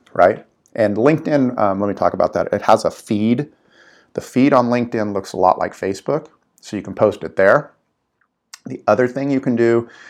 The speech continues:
is you can write blogs on LinkedIn. So you write a blog on in-, LinkedIn, put the video in the blog. So that's gonna get picked up by search engines.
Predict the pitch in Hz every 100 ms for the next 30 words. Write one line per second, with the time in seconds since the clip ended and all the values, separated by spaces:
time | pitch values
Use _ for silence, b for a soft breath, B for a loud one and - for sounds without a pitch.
0 | B 113 107 113 120 117 107 101 - 104
1 | 107 95 101 98 _ _ - 98 92 92
2 | 87 - 82 82 - 80 82 B B B
3 | B - 101 95 82 - 101 123 147 139
4 | 123 117 120 - 117 113 110 101 104 -
5 | _ _ _ _ - 120 113 120 117 107
6 | 107 110 110 107 92 87 104 - _ _
7 | _ _ _ - 104 101 - _ _ _
8 | - 104 - 117 107 110 - 104 90 -
9 | 95 90 90 82 92 110